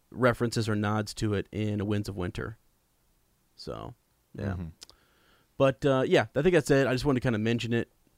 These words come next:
Speaker 1: and we can talk more about it later. But, um, yeah, it's a, it's an interesting, interesting spot. The people there are, are really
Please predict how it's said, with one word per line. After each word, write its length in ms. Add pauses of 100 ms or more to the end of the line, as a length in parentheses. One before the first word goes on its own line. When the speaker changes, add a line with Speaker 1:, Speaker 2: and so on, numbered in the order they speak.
Speaker 1:
and 220
we 60
can 120
talk 240
more 120
about 180
it 60
later. 340
But, 280 (140)
um, 380 (760)
yeah, 180
it's 200
a, 60
it's 180
an 80
interesting, 560 (320)
interesting 380
spot. 340
The 60
people 340
there 240
are, 220 (560)
are 100
really 500